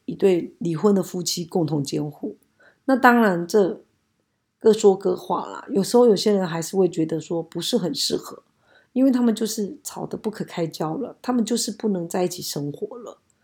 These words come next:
那以前是假设在一起生活的情况下，法律的设计就是父母当然是共同监护人。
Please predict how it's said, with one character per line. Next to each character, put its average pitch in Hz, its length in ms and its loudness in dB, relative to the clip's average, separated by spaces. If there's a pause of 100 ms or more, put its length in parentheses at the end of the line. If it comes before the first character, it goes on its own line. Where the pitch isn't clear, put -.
(360)
那 269 100 2
以 175 120 0
前 160 200 -4
是 214 140 -4
假 - 260 -6
设 214 320 2
在 220 160 0
一 208 60 4
起 160 120 -8
生 202 280 -4
活 165 180 -4 (300)
的 165 160 -4
情 - 180 -8
况 214 180 0
下， 202 240 -2
法 - 220 -10
律 220 160 2
的 185 100 2
设 185 220 2
计 170 240 -6
就 - 180 -10
是 - 360 -4 (240)
父 233 260 0
母 156 80 -2
当 185 160 0
然 170 100 -2
是 165 120 -6
共 180 180 -4
同 160 160 -2
监 160 180 -2
护 156 220 -8
人。 - 200 -14